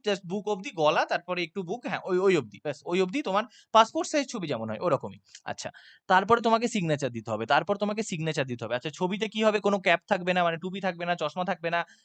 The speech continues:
গলায় কোনো হার ফার এসব পড়বে না, একদম নরমাল ছবি তুলবে। আর পিছনে একটা লাইট ব্যাকগ্রাউন্ড রাখবে, ব্যাকগ্রাউন্ড সাদা বা কালো এমন হতে হবে, কোনো গাইডলাইন এসএসসি তরফ থেকে দেওয়া নেই।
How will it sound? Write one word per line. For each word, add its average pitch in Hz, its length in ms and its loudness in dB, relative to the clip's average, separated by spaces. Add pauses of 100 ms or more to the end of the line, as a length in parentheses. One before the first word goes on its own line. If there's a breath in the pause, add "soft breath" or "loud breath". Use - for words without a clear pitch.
(140 soft breath)
গলায় 165 280 6
কোনো 185 160 -2
হার 160 220 2
ফার 185 160 -2
এসব 170 180 -6
পড়বে 165 220 -4
না, 220 80 -2
একদম 208 160 -8
নরমাল 160 400 -2
ছবি 147 200 -8
তুলবে। 160 240 0 (360 soft breath)
আর 151 180 4 (120)
পিছনে 180 260 0
একটা 180 140 2
লাইট 160 280 6
ব্যাকগ্রাউন্ড 156 460 0
রাখবে, 170 260 0
ব্যাকগ্রাউন্ড 160 440 2
সাদা 151 340 2
বা 160 120 4
কালো 160 280 4
এমন 156 200 0
হতে 160 160 -4
হবে, 196 100 -4
কোনো 165 220 -2
গাইডলাইন 147 380 0
এসএসসি 147 360 -6
তরফ 123 260 -2
থেকে 190 180 -4
দেওয়া 120 180 -4
নেই। 104 120 -16